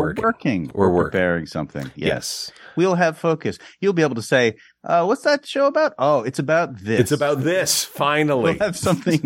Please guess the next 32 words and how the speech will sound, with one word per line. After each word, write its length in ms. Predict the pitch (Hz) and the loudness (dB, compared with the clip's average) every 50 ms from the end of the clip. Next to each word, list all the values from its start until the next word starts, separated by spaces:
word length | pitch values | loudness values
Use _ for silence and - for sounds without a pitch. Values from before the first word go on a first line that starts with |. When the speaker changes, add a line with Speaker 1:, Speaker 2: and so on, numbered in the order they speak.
| 165 139 - | -2 -2 -2
Speaker 2:
to 60 | 254 | 0
say. 120 | - - | 0 0
Speaker 1:
<laughs> 540 | - 311 320 - - - - - - - - | 2 2 2 0 -2 -4 -14 -16 -14 -6 -2
Right. 320 | 151 151 - 120 101 - 143 | 0 2 2 2 0 0 -2
Speaker 2:
"Oh, 40 | 147 | -4
it's 120 | 147 - - | -4 -4 -4
a 60 | 147 | -2
show 220 | - - 185 180 | -2 0 0 0
about 180 | 170 151 147 135 127 | 2 2 2 2 2
Speaker 1:
Right. 60 | 117 | 2
Speaker 2:
this." 220 | 117 87 - - - _ - - - - - - - - - - | 0 -2 -4 -6 -14 _ -20 -20 -20 -20 -20 -20 -20 -20 -6 -2
Speaker 1:
Right. 160 | 113 98 - - - - - | -2 -2 -2 -2 -6 -6 -4
Because 400 | 165 156 - 185 190 180 - - - - | -2 -2 0 0 0 0 0 -4 -8 -4
there 140 | - 170 180 | -2 0 0
are 60 | 170 | 0
two 280 | 175 - - 339 330 - | 0 0 0 0 0 0
things 400 | - 262 233 185 156 135 117 104 | 0 0 2 2 2 2 2 2
that 140 | 139 139 135 | 2 2 2
I 80 | 131 | 2
think 220 | 123 - 151 - 147 | 2 0 0 0 2
were 120 | 147 139 | 0 2
wrong 280 | 127 131 123 120 120 117 | 2 2 2 2 4 2
after 180 | 117 113 120 | 2 0 -2
twenty-three 400 | 101 - 127 120 110 - 113 113 | -2 0 2 2 2 2 2 2
seasons 380 | 101 - 107 107 101 104 98 92 | 2 2 2 2 2 2 2 2
of 100 | 101 98 | 0 0
the 60 | 98 | 0
previous 340 | - 113 110 98 95 95 - | 0 0 2 2 2 2 2
show 220 | - 107 95 92 | 2 2 2 2
is 100 | 92 92 | 2 2
like, 180 | 101 95 95 - - - - - - - _ - | 2 2 0 0 -4 -10 -20 -20 -20 -12 _ -2
uh, 240 | 123 120 113 107 | 0 2 2 2